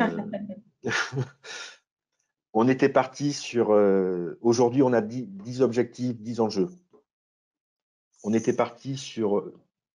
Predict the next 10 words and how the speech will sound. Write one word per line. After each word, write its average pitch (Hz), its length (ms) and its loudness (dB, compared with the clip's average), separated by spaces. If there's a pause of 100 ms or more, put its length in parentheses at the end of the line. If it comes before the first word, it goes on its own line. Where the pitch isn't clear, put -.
(320)
huit 110 580 -2 (180)
dans 104 220 -2
un 107 60 0
premier 104 300 0
temps. 117 380 -2 (1200)
Euh, 95 500 0
il 90 80 -2
y 107 40 4
a 117 60 6
eu, 120 220 0